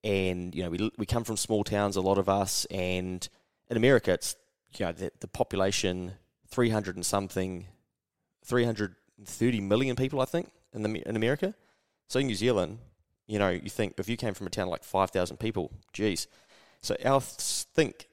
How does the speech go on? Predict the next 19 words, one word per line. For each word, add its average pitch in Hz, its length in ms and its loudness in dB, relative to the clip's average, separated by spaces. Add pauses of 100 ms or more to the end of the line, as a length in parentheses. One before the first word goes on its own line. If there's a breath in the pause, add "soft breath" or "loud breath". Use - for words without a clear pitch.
is - 120 -2
just 95 140 -2
so 117 80 2
much - 220 -2
smaller 101 540 2 (200)
than 87 200 2
how 90 160 -2
they 87 180 0
think. - 320 -6
But - 240 0
he's 139 200 -2
trying - 140 -2
to 92 60 -2
teach - 260 -6
people 95 180 -2
to 90 60 -2
think - 280 -8
bigger 80 240 -4
again. 113 440 -4